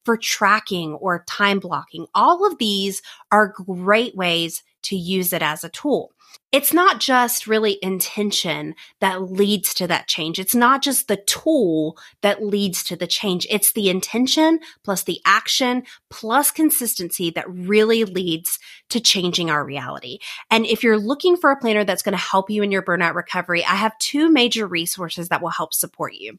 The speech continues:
The first is my Ultimate Teacher Digital Planner. It will also be available in a printable method as well. And that includes literally everything you would need to keep in your teacher binder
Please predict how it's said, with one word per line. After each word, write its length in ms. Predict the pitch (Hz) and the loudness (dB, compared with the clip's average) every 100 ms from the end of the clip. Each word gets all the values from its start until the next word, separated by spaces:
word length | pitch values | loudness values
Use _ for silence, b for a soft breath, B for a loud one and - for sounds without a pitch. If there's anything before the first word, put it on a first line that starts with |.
| B | B
The 120 | 247 233 | 0 0
first 400 | - 254 277 247 | 4 4 4 0
is 160 | 208 | 0
my 120 | 208 | 0
Ultimate 400 | 180 196 - 214 | 0 -2 -2 -6
Teacher 280 | 170 208 190 | -6 -8 -8
Digital 320 | 185 180 214 | -8 -6 -6
Planner. 420 | 220 262 247 262 262 B 240 | -4 -4 -2 -2 -2 B -10
It 280 | - 220 196 | -2 -2 2
will 180 | 220 254 | 4 6
also 360 | 233 220 - 214 | 4 2 0 -2
be 180 | 208 | 0
available 460 | 196 190 190 185 180 | 2 2 -2 -2 -6
in 100 | 180 | -6
a 60 | 196 | -8
printable 400 | - 254 269 254 | -2 -2 0 2
method 340 | 220 220 220 | 2 2 -2
as 260 | - 185 175 | -2 -4 -4
well. 260 | 180 165 180 | -2 0 0
And 140 | 196 | 0
that 100 | 214 | 2
includes 400 | 247 254 269 - | 2 0 -2 -2
literally 340 | 214 208 202 196 _ - | -2 0 0 -2 _ 2
everything 600 | 277 262 302 277 247 240 | 2 4 2 2 0 0
you 540 | 208 214 196 185 180 - | -2 0 2 0 -4 -12
would 440 | 190 185 185 185 196 _ | -8 -2 0 0 -6 _
need 360 | 190 196 226 233 | -6 0 2 0
to 80 | 240 | -2
keep 240 | 220 214 | -4 -2
in 80 | 190 | -2
your 120 | 165 | -2
teacher 360 | 165 208 180 170 | -2 -6 -6 -4
binder 560 | - - 208 202 202 | 0 0 2 2 0